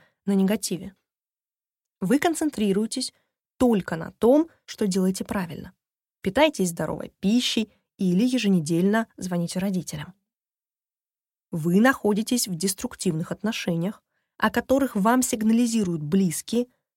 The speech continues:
но продолжаете считать, что встретили свою большую любовь. Вы редко задумываетесь о том, чего хотите именно вы —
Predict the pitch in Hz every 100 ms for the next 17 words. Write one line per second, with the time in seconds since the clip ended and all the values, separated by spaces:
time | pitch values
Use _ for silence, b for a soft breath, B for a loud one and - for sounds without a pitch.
0 | _ 202 247 254 240 220 226 220 226 247
1 | 233 208 196 190 180 - 226 240 - 190
2 | - 214 - 196 180 180 170 165 202 262
3 | b b _ _ 185 190 - 208 208 170
4 | 170 - _ _ _ _ _ _ _ _
5 | _ _ _ _ _ 180 202 220 240 220
6 | 202 202 214 226 170 170 175 - - 143
7 | _ 233 285 285 b - - 220 269 262
8 | - - 277 269 254 240 226 233 269 185